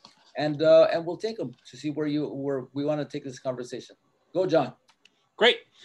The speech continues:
Speaker 2: thank you. Um, so, uh, again, um, when I, when I started on this,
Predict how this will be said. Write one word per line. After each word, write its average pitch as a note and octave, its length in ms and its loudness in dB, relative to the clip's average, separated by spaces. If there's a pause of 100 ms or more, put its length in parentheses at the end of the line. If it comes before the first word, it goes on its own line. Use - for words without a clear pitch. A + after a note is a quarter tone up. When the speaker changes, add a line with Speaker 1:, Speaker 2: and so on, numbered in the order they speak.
(180)
Speaker 2:
thank G3 240 0
you. C#3+ 180 2 (400)
Um, D3+ 920 4
so, F#3+ 520 0
uh, D#3 460 2 (640)
again, A3 520 2
um, D#3 720 0 (460)
when D#3+ 160 0
I, E3+ 320 2
when D#3+ 160 2
I D#3+ 60 2
started G#3 340 2
on G3+ 120 0
this, G3+ 340 -4